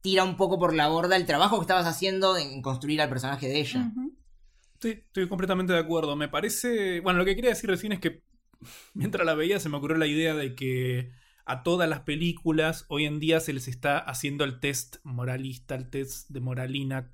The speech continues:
Speaker 3: no sé, tenemos que encontrarle un nombre. Y <laughs> me causó
Speaker 1: Si
Speaker 3: gracia
Speaker 1: es
Speaker 3: pensar
Speaker 1: cancelable o no.
Speaker 3: me causó gracia pensar que es un test que se pasa solo con diez. Y esta película no lo pasa, porque, <laughs> porque tiene ese problema,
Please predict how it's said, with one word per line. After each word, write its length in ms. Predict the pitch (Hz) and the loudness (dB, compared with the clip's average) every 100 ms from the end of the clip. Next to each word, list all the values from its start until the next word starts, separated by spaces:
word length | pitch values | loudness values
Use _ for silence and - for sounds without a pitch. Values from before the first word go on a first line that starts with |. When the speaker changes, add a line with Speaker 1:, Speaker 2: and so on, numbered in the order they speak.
| - | -20
Speaker 3:
no 160 | - 127 | -16 -12
sé, 160 | 127 | -10
tenemos 240 | 123 147 165 | -6 -2 0
que 40 | |
encontrarle 360 | 143 139 151 147 | 0 0 2 0
un 100 | 151 | 0
nombre. 500 | 156 147 143 156 180 - - - - - - _ - | -2 0 0 0 -2 -12 -20 -20 -20 -20 -20 _ -8
Y 300 | 156 147 120 - | -4 -2 -4 -6
<laughs> 100 | - | -6
me 80 | 170 | -2
causó 180 | 156 180 | 2 2
Speaker 1:
Si 40 | |
Speaker 3:
gracia 180 | 190 190 | 4 4
Speaker 1:
es 60 | |
Speaker 3:
pensar 280 | 175 160 180 | 6 6 6
Speaker 1:
cancelable 360 | 165 156 156 147 | 6 6 4 0
o 60 | |
no. 200 | 135 120 117 127 - | -2 -4 -4 -4 -4
Speaker 3:
me 120 | 190 | -2
causó 200 | 175 208 | 0 4
gracia 280 | 240 262 247 | 4 4 2
pensar 320 | 202 170 196 | 2 2 2
que 60 | 196 | 2
es 80 | 180 | 0
un 120 | 170 | 0
test 160 | 185 185 | 0 -2
que 100 | 165 | -2
se 140 | - 165 | -2 0
pasa 200 | 160 156 | -2 0
solo 180 | 165 151 | 0 2
con 140 | 143 | 0
diez. 360 | 139 123 - _ _ _ - - | -2 -4 -8 _ _ _ -8 -2
Y 40 | |
esta 180 | 160 175 | 2 2
película 300 | 175 196 175 | 4 4 4
no 100 | 165 | 4
lo 140 | 160 | 4
pasa, 400 | 160 131 147 160 | 2 0 -6 -4
porque, 380 | - 135 139 143 131 - 147 | 0 0 0 0 2 2 2
<laughs> 240 | 233 233 | 0 -2
porque 180 | 151 214 | 0 2
tiene 200 | 247 220 | 4 2
ese 120 | 202 | 2
problema, 720 | 175 170 170 190 180 160 147 | 4 6 6 4 4 2 -2